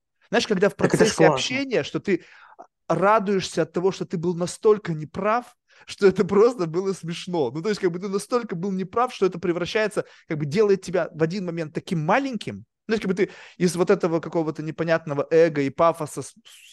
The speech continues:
Speaker 1: моментально схлапываешься до, ну, какой-то очень маленькой, э, существа какого-то такого, ну, за-, ну, какого-то просто ничтожества. И потом
Speaker 2: Мгм.
Speaker 1: дальше ты, раскрывается новая вселенная от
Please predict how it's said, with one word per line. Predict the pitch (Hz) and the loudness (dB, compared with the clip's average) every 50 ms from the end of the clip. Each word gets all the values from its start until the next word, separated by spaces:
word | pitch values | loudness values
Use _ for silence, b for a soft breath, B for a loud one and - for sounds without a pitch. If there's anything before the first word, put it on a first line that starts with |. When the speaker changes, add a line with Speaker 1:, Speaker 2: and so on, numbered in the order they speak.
| b b _ _ | b b _ _
Speaker 1:
моментально | - 170 160 160 170 175 170 - 175 165 156 147 - | -8 -6 -2 -2 -2 0 4 4 4 4 4 -2 -6
схлапываешься | - - - 180 165 156 - 151 139 143 147 143 - - - 135 | -8 -2 2 2 2 2 0 -4 -4 -2 -4 -4 -6 -8 -12 -6
до, | 139 143 139 143 139 - - | -2 -2 0 0 -2 -6 -12
ну, | 160 156 | -10 -10
какой-то | 160 156 160 147 - 147 | -6 -4 -4 -4 -2 -2
очень | 147 143 - - 147 | -2 -2 -4 -6 0
маленькой, | 151 160 151 147 143 - - 139 131 b b b b b b b b _ | 0 2 2 0 -2 -4 -2 -2 -2 b b b b b b b b _
э, | 127 131 135 131 127 123 127 - | -12 -10 -10 -10 -12 -14 -12 -10
существа | - 143 - 175 - - 185 220 254 247 | -8 -8 -6 -8 -8 0 2 2 2 2
какого-то | 240 180 - 147 135 131 120 - 127 | 0 -2 0 0 0 0 -2 -6 -10
такого, | 139 123 - 135 123 139 | -12 -8 -6 -6 -6 -6
ну, | 185 165 | -8 -8
за-, | 135 156 - | -8 -10 -12
ну, | 151 147 143 139 | -12 -14 -16 -16
какого-то | - 151 139 131 127 - - | -10 -10 -10 -10 -10 -12 -12
просто | 139 139 - - 127 | -12 -12 -12 -12 -14
ничтожества. | 127 117 - - - 127 117 110 101 - - 110 - b b b b b b b - | -14 -12 -8 -4 -4 -4 -4 -4 -10 -12 -12 -12 -12 b b b b b b b -6
И | - | -4
потом | 156 160 - 226 214 147 135 | 0 2 4 4 4 2 0
Speaker 2:
Мгм. | 123 | 0
Speaker 1:
дальше | 120 127 - 220 226 214 - 170 | 2 4 4 4 4 2 -4 -6
ты, | - 170 - | -6 -4 -4
раскрывается | 165 151 - - 170 175 180 180 170 165 165 - 160 | -4 -6 -8 -6 -4 0 2 2 2 2 0 -2 -2
новая | 165 170 165 160 156 147 | -2 0 0 0 -2 -2
вселенная | - - - 165 170 190 196 190 185 165 147 - | -4 -8 -8 -4 -2 -2 -2 -2 -2 -4 -4 -2
от | - 156 151 | -4 -6 -6